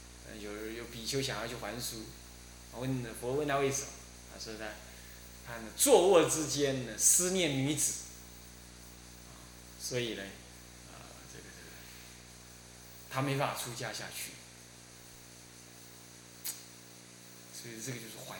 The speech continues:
境使然，也是修道的那种法难以入心，才会这样。所以我们一定要呵斥我们自己，不要让这种行住之间呢起这种染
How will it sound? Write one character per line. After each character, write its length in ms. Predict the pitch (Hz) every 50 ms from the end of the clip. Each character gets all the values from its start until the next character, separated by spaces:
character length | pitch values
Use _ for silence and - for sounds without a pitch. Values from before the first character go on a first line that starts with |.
| 101 113 127
境 220 | 135 135 127 123
使 300 | 123 - - - - -
然， 80 | - - - - - - - - - - - - - - - - - - - - -
也 60 | 107
是 120 | - 139 143
修 460 | 135 - - - 170 165 151 156 165
道 240 | - 180 156 131 120
的 80 | 117 113 110 120
那 80 | 123
种 100 | 123 - - - - - - -
法 380 | - - - - - - - - -
难 120 | 110 117
以 40 | 113 98 92 -
入 80 | 123 127 127 -
心， 240 | - - - - - - - - - - - - - - - - - - - - - - - - -
才 140 | - 92
会 60 | 92 92
这 100 | 90 104
样。 100 | 90 82 - - - - - - - - - - - - - - - - - - - - - - - - - - - - - - -
所 140 | - - 139
以 40 | 139
我 120 | 139 131
们 160 | 127 135 139
一 80 | 139 139
定 140 | 143 156 151
要 120 | 143 127
呵 300 | 123 - - - 160 165
斥 200 | 147 - - 165
我 60 | 143
们 80 | 127 127 - - -
自 120 | - - 113
己， 240 | 101 - - - - - - - - - - - - - - - - - - - - - - -
不 120 | - - 151
要 200 | 185 180 175 170
让 160 | 180 170 165
这 80 | 170 151
种 100 | 139 131
行 440 | 127 - - 151 160 170 214 262
住 160 | 285 302 240 202
之 180 | - 202 208
间 220 | - 190 190 175 170
呢 160 | 165 151 143
起 260 | 135 135 - - 131
这 80 | 127 156
种 140 | 143 127
染 140 | 113 110 95